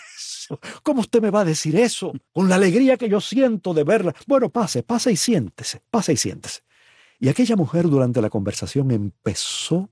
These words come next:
a hacer otra, otra, al punto, bueno, le hice una pregunta que quizás deba decir aquí. Cuando ya hubo la suficiente confianza para que ella supiera cómo pensaba yo en lo que se refería al gobierno cubano, yo le pregunté: "Dulce, ¿y por qué,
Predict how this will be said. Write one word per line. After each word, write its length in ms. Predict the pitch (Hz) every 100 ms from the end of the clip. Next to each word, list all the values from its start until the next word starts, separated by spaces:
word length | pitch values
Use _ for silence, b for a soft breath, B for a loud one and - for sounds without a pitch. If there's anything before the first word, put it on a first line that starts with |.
| _ -
a 80 | -
hacer 300 | - 143 -
otra, 500 | - 233 - - - _ _ -
otra, 460 | - 220 - - _ _
al 160 | 127 135
punto, 560 | - 277 220 120 - -
bueno, 260 | 131 - -
le 100 | 131
hice 160 | 156
una 100 | 185 151
pregunta 440 | 117 127 160 160
que 220 | - 101
quizás 400 | - 151 135 123
deba 220 | - 92 85
decir 300 | 80 101 -
aquí. 180 | - - b b
Cuando 260 | 135 127 127
ya 240 | 135 165
hubo 380 | 175 165 147 135 _ _
la 80 | 117
suficiente 560 | 135 113 113 147 143 127
confianza 680 | 110 101 - 110 113 - -
para 200 | 98 92
que 120 | 104
ella 240 | 104 104 -
supiera 580 | - - 143 151 110 87 -
cómo 220 | 151 127
pensaba 400 | 120 90 120 110
yo 260 | 98 120 -
en 80 | 107
lo 80 | 113
que 80 | 104
se 140 | 113
refería 380 | 101 101 104 113
al 60 | 107
gobierno 420 | 98 101 95 98
cubano, 320 | 101 87 113
yo 140 | 113 151
le 80 |
pregunté: 360 | 123 110 95 - B B -
"Dulce, 500 | 135 131 - 110 - b b b
¿y 120 | 139
por 320 | - 143 143 - -
qué, 340 | 233 233 214